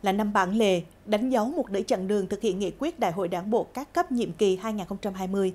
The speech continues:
hai nghìn không trăm hai mươi lăm. Là địa phương thuộc quận Hải Châu, nằm trung tâm thành phố, Đảng bộ phường Hòa Cường Bắc cũng đã có nhiều nỗ lực trên các mặt công tác, đạt nhiều kết quả tích cực, góp phần thiết thực đưa nghị quyết đi vào cuộc sống.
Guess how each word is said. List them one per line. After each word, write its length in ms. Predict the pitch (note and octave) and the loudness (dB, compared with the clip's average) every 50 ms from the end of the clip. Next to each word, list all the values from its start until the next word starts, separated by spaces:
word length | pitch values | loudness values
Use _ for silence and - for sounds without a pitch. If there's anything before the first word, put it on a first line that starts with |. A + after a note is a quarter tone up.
| F#3 - - - | -4 -16 -14 -4
hai 140 | - G#3+ | -4 -4
nghìn 140 | G3 G3 F#3 | -2 -2 -6
không 140 | E3+ - G3+ | -8 -8 -4
trăm 160 | - A3 G3+ | -2 -2 -2
hai 120 | G3 G#3 G3+ | -2 -2 -2
mươi 100 | G3 G3 | 0 2
lăm. 200 | G#3 G#3 G3+ F3+ - - - - - - - - - | 2 2 2 0 -8 -14 -20 -20 -20 -20 -20 -14 0
Là 120 | - B3+ B3 | 2 2 4
địa 180 | A#3+ G#3+ G3 - | 4 2 2 2
phương 200 | C#4+ C#4 C4+ B3+ | 0 0 0 2
thuộc 160 | B3+ C4 G3+ - | 2 0 0 2
quận 140 | - G3+ E3 F3 | 2 0 0 0
Hải 180 | F3 F3 F#3 F#3 | -4 -4 -4 0
Châu, 280 | - A3+ A3 G#3+ G#3 - - - - - - | 4 4 4 4 2 -2 -10 -20 -20 -8 -2
nằm 240 | A3+ A#3 A3+ A3+ A3 | 0 2 2 2 2
trung 180 | - D4 C4+ | 0 -2 0
tâm 200 | C4+ C#4+ C4+ B3+ | 0 0 -2 0
thành 180 | B3 A3 E3+ D#3+ | -2 -4 -6 -4
phố, 320 | D#3+ - G#3 G#3+ B3+ F4 - - - - - - - | 0 2 2 2 2 -2 -4 -12 -20 -20 -20 -12 -2
Đảng 240 | G3+ G3 F3 G3 | 0 0 0 2
bộ 180 | G#3+ A#3 G3 D3+ | 2 4 2 2
phường 260 | - - A3 G#3 F#3+ | 2 2 0 0 0
Hòa 160 | F3 G3+ G#3+ | 0 -2 -4
Cường 300 | G3+ - - G#3+ G3+ G3 | -4 0 0 0 0 2
Bắc 280 | G#3 C#4+ F4 - - - | 0 0 0 -2 -8 -2
cũng 240 | - G#3+ E3 G3 G#3+ | -2 -2 0 0 -2
đã 160 | A3 G3 - | -2 -2 -2
có 160 | F#3+ - A#3 | -4 -2 -2
nhiều 220 | C4+ D4+ D#4+ C4+ G#3+ | -2 0 0 0 0
nỗ 160 | G3 F#3+ - | 0 0 2
lực 260 | A#3 C4 A#3 - - | 2 2 2 2 0
trên 140 | A3+ G#3+ G3+ | -2 -2 -2
các 220 | - A#3+ D4+ - | -2 -6 -4 -2
mặt 160 | B3+ A3 F#3+ - | -4 -4 -4 -2
công 160 | - F#3+ F3+ | -4 -4 -4
tác, 260 | F3 - G#3 C4 D#4+ - - - - - - | -2 -2 -2 -2 -2 -6 -12 -20 -20 -12 0
đạt 180 | - A3+ A3 - | 0 0 2 2
nhiều 100 | A#3+ A#3 | -2 0
kết 180 | A#3+ E4+ F#4+ F#4 | 0 -2 -2 0
quả 140 | - G3+ F#3+ | 2 0 0
tích 260 | G3 - F4+ F4+ - | 2 0 -2 -2 2
cực, 240 | - A#3 F#3 - - - - - - | 2 2 2 2 -4 -20 -20 -18 -4
góp 240 | G#3 A3+ B3 C4 - | 0 0 2 2 2
phần 180 | A3+ F#3+ F3 | -2 -2 -2
thiết 220 | E3+ - D#4 D#4+ - | 0 -2 -2 -2 2
thực 240 | C#4+ A#3+ - - - | 0 0 0 0 -4
đưa 180 | G3 G#3 G#3 G#3 | 0 2 2 2
nghị 220 | G3+ G3+ F#3+ E3+ - | 2 -2 -4 -4 -2
quyết 260 | - B3+ E4 - - | 0 0 0 -2 -2
đi 120 | G3+ A3 G#3 | -2 -2 0
vào 140 | - E3+ D#3+ - | 0 -2 -6 -4
cuộc 140 | - D3+ - | -8 -8 -4
sống. 280 | - - E3 E3+ G#3+ | -2 -2 -2 -2 -4